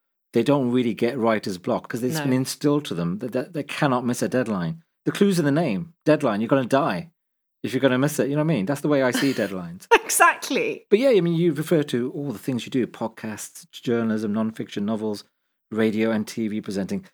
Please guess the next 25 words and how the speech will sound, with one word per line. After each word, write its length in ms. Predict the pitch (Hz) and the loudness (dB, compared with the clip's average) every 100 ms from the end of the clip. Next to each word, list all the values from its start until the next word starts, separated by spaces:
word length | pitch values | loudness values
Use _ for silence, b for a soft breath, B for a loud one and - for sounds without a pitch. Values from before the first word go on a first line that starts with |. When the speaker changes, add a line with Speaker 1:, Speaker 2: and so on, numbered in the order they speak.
| _ | _
Speaker 1:
Is 140 | 185 180 | 2 2
there 220 | 226 233 | 2 2
one 340 | 170 185 180 | 2 2 2
thing 280 | 175 165 156 | 0 0 0
you 180 | 135 147 | 0 0
particularly 840 | 156 160 - 180 165 147 139 131 | 0 -4 -6 -6 -2 0 2 2
enjoy, 600 | 127 113 131 104 92 98 _ _ _ _ _ | 0 0 0 2 0 -4 _ _ _ _ _
or 120 | 123 123 | -2 2
do 120 | 127 | 2
you 200 | 127 120 | 2 2
just 340 | 127 120 - _ _ | 0 0 -4 _ _
enjoy 280 | 120 117 113 | -6 -2 0
them 140 | 117 | 0
equally? 760 | 143 147 165 156 160 156 151 - _ _ _ | 0 -2 0 2 4 2 0 -8 _ _ _
Do 80 | - | -2
you 80 | 110 | 0
s-, 140 | - | 0
hate 380 | 135 - 143 165 | -8 -2 -2 2
them 140 | 160 151 | 0 0
s-, 120 | - | -4
one 260 | 123 139 143 | -2 -2 0
thing 240 | 143 143 | -2 -2
sometimes? 560 | 131 143 131 135 139 131 | -4 -6 -4 -6 -6 -4
I 20 | |
mean, 180 | 127 | -6